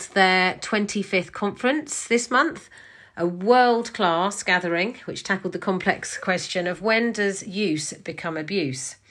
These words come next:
It was chaired by our very own ex-Beaver Council member, Neil Hudson, and speakers discussed the difficulties in addressing this conundrum where it applies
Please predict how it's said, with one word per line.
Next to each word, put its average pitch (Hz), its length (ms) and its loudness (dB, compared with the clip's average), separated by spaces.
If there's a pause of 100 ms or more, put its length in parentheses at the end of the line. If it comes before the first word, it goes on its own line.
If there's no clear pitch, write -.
(560)
It 175 80 -8
was 190 140 -4
chaired 220 320 2
by 185 180 4
our 175 80 0
very 220 420 4
own 160 280 0
ex-Beaver 160 500 -6
Council 151 400 -4
member, 147 460 -4
Neil 147 340 -4
Hudson, 226 560 -8 (580)
and 160 80 -10
speakers 202 440 0
discussed - 420 -2
the 170 80 -6
difficulties 151 640 -4
in 156 140 -8
addressing 151 540 -4
this 151 160 -6
conundrum 170 560 -4
where 151 140 0
it - 40 -6
applies 151 540 -4